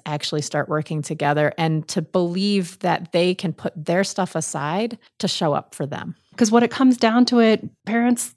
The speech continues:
Speaker 2: love their child, <laughs> you know?
Speaker 1: Absolutely.
Speaker 2: Like, people are coming from that place, and it can get distorted or, you know, complicated by the dynamics on top of it all. But when it comes down to it, they both care about that child that they had together.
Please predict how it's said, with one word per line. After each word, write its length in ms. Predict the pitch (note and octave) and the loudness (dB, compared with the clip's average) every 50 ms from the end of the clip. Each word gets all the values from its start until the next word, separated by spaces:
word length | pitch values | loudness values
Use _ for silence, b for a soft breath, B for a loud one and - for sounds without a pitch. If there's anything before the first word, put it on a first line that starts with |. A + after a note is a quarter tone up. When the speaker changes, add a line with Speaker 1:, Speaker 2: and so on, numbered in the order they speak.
| _ - | _ 0
Speaker 2:
love 220 | G#3+ A3+ B3 A3+ | 4 4 4 4
their 100 | C4 B3+ | 4 2
child, 580 | B3 - C#4+ C#4+ C#4+ C#4+ B3+ G#3 F3+ D#3+ F3+ G#3 | 4 8 8 8 10 8 8 6 6 4 6 4
<laughs> 280 | C#4+ - - _ _ | 4 4 2 _ _
you 120 | - B3+ A#3 | 6 8 8
know? 280 | A#3 A#3 B3 C4 C4 | 8 8 8 8 8
Speaker 1:
Absolutely. 260 | C4+ C4 B3 A#3+ A3 G#3+ | 6 6 4 4 4 2
Speaker 2:
Like, 100 | E3 D#3 | 2 2
people 320 | A#3 A#3 A#3 - A#3 A3+ | 2 2 4 6 6 6
are 120 | A3+ A3+ | 6 4
coming 380 | A3+ A3+ A#3 A3+ A3+ A3+ A#3 A3+ | 4 2 4 4 6 6 4 2
from 200 | G#3 A3 G#3+ A3 | 2 2 2 4
that 240 | G#3+ G3+ G3+ - - | 6 4 4 4 2
place, 560 | - - G3+ F#3 D#3+ D#3+ D#3+ D#3 - - - | 2 2 2 4 4 0 -2 -4 -6 -8 -6
and 180 | - - F3+ F3 | -4 -2 -2 -2
it 120 | E3 - | -2 -4
can 180 | - - F3+ F3 | -4 -2 -2 -2
get 320 | D#3 F3 E3+ - - _ | 0 0 -2 -2 -4 _
distorted 640 | - A3 - - - A#3+ A#3 A3 G#3 G#3 G3 F#3+ F#3 | -4 -2 -2 4 6 6 6 8 6 6 6 6 4
or, 420 | F3+ E3 D#3+ E3 D#3+ D#3+ D#3+ D#3+ - _ _ - | 4 4 4 4 4 4 2 0 -4 _ _ -6
you 80 | G3 | -2
know, 100 | F3+ F3 | -2 -2
complicated 800 | E3 - - A#3 A#3 A#3 A#3 G#3 - - F3+ F3 E3+ E3+ D#3+ D#3 | -2 4 6 6 6 6 4 2 2 2 2 2 2 2 0 2
by 460 | - E3+ E3 D#3+ D#3+ D#3+ D#3+ E3 D#3+ - | 2 2 2 2 2 2 2 0 0 -2
the 60 | - D3+ | -6 -4
dynamics 640 | - D3+ D#3 D3 D3 F#3 A3 G3+ E3 D#3+ - - | -2 -2 -2 0 0 2 2 2 0 0 -2 -4
on 140 | C#3+ C#3+ D3 | -4 -4 -2
top 300 | - - B3+ C#4 C#4 A#3 | 2 4 4 4 4 2
of 100 | F#3+ F3 | 0 0
it 80 | D#3 | 2
all. 380 | D#3 C#3 B2+ A#2+ A#2+ C3+ C#3+ B B B B | 2 2 2 2 0 0 -2 B B B B
But 140 | - G3 F3+ | 0 0 2
when 180 | - G3 F#3 E3+ | 2 2 2 2
it 80 | - - | 0 -2
comes 260 | - F3 E3 D#3+ - | -2 -2 -2 -2 0
down 260 | - F#3+ A3+ B3+ B3+ A#3+ | 0 2 4 4 4 4
to 140 | - F#3 E3 | 4 2 2
it, 180 | D3+ D3 - | 2 0 0
they 100 | - D3+ D3+ - _ | -2 -4 -4 -4 _
both 320 | - D3+ C#3+ D3 - - - | 0 2 2 2 0 -4 -10
care 520 | - - - D#3+ D3 - - C#3+ B2+ C3+ - - _ - | -8 -4 -2 -2 -2 -2 -2 -4 -6 -6 -10 -14 _ -6
about 560 | - C#3+ D3+ D3 C3+ C3 G2 D2 - - - - _ _ _ _ _ - | -6 -4 -2 0 0 0 0 0 -2 -4 -6 -6 _ _ _ _ _ -6
that 160 | - D#3 - | -6 -4 -2
child 280 | - - C3+ B2+ - - | -2 -4 -4 -4 -8 -6
that 120 | - D3+ - | -8 -10 -10
they 100 | - - | -10 -10
had 240 | D#3 D#3+ - - - | -8 -8 -8 -4 -4
together. 480 | E3 - - - - - - F3+ - | -4 -4 -4 -8 -8 -8 -10 -10 -10